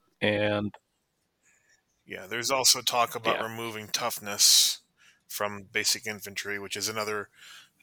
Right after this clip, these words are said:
Speaker 2: very much Age of
Speaker 1: And
Speaker 2: Sigmar
Speaker 1: actu-,
Speaker 2: thing.
Speaker 1: and it's one of the way it's phrased here is causing a panic. And I think that's one of those, let's wait to see the rest of the information before they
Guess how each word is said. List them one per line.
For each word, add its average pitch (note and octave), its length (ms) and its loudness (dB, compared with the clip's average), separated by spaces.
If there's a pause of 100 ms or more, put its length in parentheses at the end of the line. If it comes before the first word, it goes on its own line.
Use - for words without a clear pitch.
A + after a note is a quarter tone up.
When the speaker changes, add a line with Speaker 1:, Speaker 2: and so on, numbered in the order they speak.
Speaker 2:
very G2+ 180 0
much G2 320 0
Age G2 240 -6
of F#2 80 -4 (120)
Speaker 1:
And D3+ 160 10
Speaker 2:
Sigmar C#3+ 120 0
Speaker 1:
actu-, E3 240 12
Speaker 2:
thing. E3 160 8
Speaker 1:
and E3 120 6
it's - 200 6
one D#3 100 12
of D3+ 60 12
the - 60 10
way C#3+ 160 12
it's - 160 6
phrased C3 420 10
here B2+ 440 8 (300)
is A2 580 6 (720)
causing A#2+ 400 10
a G2+ 80 6
panic. - 640 2 (960)
And A#2 320 6
I A2+ 60 6
think B2 200 4
that's - 180 6
one A#2 100 10
of A2 60 6
those, A#2 220 6
let's A2+ 200 6
wait A#2 160 8
to - 80 0
see - 180 6
the G#2+ 100 4
rest G#2+ 240 6
of - 60 -2
the A#2 80 6
information A2 560 0
before G#2 360 2
they G2 380 2